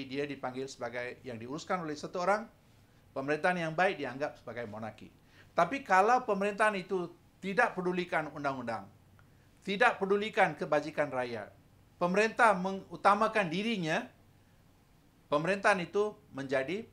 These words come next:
pemerintahan yang dinamakan tirani. Kalau beberapa orang memegang jawatan dan kalau pemerintah yang kumpulan ini ambil kira kebajikan rakyat,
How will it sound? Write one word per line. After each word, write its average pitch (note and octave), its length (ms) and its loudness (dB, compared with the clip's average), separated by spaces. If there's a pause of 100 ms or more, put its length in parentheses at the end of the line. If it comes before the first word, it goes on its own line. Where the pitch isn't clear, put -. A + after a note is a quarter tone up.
(240)
pemerintahan C3 720 -8
yang C3 320 -6 (160)
dinamakan B2+ 640 -8 (960)
tirani. B2+ 360 0 (1900)
Kalau A#3 400 4 (100)
beberapa A#3+ 480 6
orang F#3+ 400 2
memegang C#3+ 400 -4
jawatan B2 560 -2 (560)
dan C3 200 -4 (120)
kalau G3+ 340 4
pemerintah F3 540 0
yang D3 340 0 (880)
kumpulan F3+ 400 4
ini E3+ 240 -4
ambil G3+ 320 0
kira G#3 240 2
kebajikan C#3+ 480 -2
rakyat, A2+ 340 -4